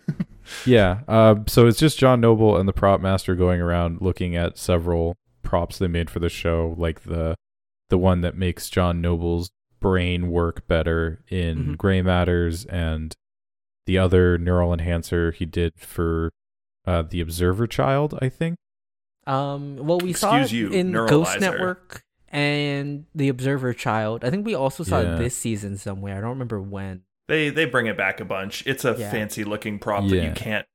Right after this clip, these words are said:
Speaker 1: cannibalize for something else, so it
Speaker 2: But
Speaker 1: just sticks around.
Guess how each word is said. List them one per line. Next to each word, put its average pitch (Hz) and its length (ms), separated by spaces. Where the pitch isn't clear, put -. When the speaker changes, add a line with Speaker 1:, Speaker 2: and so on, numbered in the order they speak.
Speaker 1:
cannibalize 101 600
for 113 120
something 101 320
else, 95 240
so 101 280
it 107 100
Speaker 2:
But 131 120
Speaker 1:
just 117 200
sticks - 240
around. 101 520